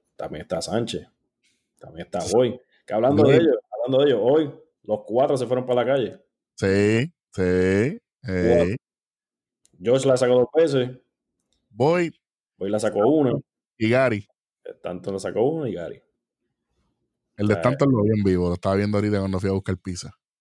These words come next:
Speaker 1: eh, pero mira, o sea, además del, del jueguito que estábamos hablando, el de la Filadelfia y
Speaker 2: Cuéntame, yo
Speaker 1: Bueno.
Speaker 2: sé que ahí tienes que decir par de cosas, porque ahí pasaron par de cositas.
Speaker 1: Ahí también,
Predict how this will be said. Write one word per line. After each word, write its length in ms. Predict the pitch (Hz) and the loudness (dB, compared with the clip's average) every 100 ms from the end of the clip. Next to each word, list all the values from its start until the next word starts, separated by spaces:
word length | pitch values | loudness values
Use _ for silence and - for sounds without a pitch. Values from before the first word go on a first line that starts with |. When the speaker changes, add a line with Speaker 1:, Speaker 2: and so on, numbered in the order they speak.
| _ _ _ _ | _ _ _ _
Speaker 1:
eh, 800 | - 78 - 87 87 87 90 87 _ _ - | -14 -12 -8 -8 -6 -6 -8 -12 _ _ -10
pero 240 | 87 90 | -8 -4
mira, 400 | 92 131 107 - | 0 0 0 -8
o 40 | - | -2
sea, 160 | 98 101 | 0 2
además 420 | 113 117 123 113 - _ | 2 4 2 0 -8 _
del, 340 | - 90 92 87 | -8 -6 -6 -4
del 160 | 95 | -2
jueguito 220 | 104 117 | 2 2
que 20 | 123 | 2
estábamos 260 | 123 123 | 2 2
hablando, 280 | 120 123 127 | 2 2 0
el 60 | 101 | -2
de 100 | 92 | -4
la 120 | 87 | -8
Filadelfia 600 | 87 87 87 92 107 107 | -10 -8 -8 -4 0 2
y 520 | 104 101 95 85 - _ _ _ - | 0 -2 -4 -8 -12 _ _ _ -6
Speaker 2:
Cuéntame, 420 | 104 107 101 95 | -6 -2 -2 0
yo 80 | 101 | 2
Speaker 1:
Bueno. 140 | 127 | 2
Speaker 2:
sé 20 | |
que 80 | 123 | 2
ahí 160 | 127 127 | 0 -2
tienes 220 | - 123 | -4 -4
que 80 | 127 | 0
decir 200 | 120 123 | 0 0
par 140 | - 123 | 0 2
de 140 | 123 | 2
cosas, 260 | 120 123 107 | 2 2 2
porque 180 | 101 98 | 2 0
ahí 80 | |
pasaron 380 | 101 110 117 117 | 0 0 0 0
par 160 | 110 117 | 0 0
de 100 | 117 | 0
cositas. 460 | 110 92 92 90 87 | 0 -2 -4 -4 -8
Speaker 1:
Ahí 340 | _ - - | _ -20 -8
también, 480 | - 110 123 170 185 | -2 2 2 0 -6